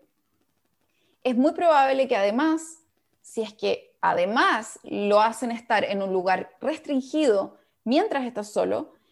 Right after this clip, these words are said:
los signos se exacerben, es decir, sean mucho peor. Y tiene sentido, o sea, si piensa, imagínate tú en lo que más le tengas miedo, algo que realmente si es que sientes pánico con algo.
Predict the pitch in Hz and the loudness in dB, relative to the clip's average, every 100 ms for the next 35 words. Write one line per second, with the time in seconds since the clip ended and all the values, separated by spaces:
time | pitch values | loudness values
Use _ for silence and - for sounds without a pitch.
0 | _ _ - 269 277 247 220 226 208 196 | _ _ 2 2 2 -6 -6 -8 -12 -10
1 | 180 - - - _ _ _ 190 175 - | -12 -10 -12 -12 _ _ _ -16 -14 -10
2 | 185 - 180 180 175 - - 220 - - | -8 -4 -4 -4 -8 -8 0 0 0 -6
3 | _ - - - - 262 302 - _ - | _ -20 -20 -20 -4 0 0 -2 _ -8
4 | 339 539 466 415 640 - - 214 202 220 | -4 -4 -4 0 2 2 2 -8 -10 -6
5 | 262 285 302 311 - - 262 262 311 320 | -2 -2 2 0 0 -4 -4 -2 0 0
6 | 311 311 311 285 262 262 277 277 247 208 | 2 2 2 2 2 0 0 -2 -2 -4
7 | 208 170 170 208 240 233 220 214 233 247 | -6 -4 2 4 4 4 2 4 4 2
8 | 254 247 240 226 208 254 254 - 240 220 | -2 -4 -8 -8 -4 -4 -4 -4 -4 -4
9 | 190 - - - | -4 -6 -10 -12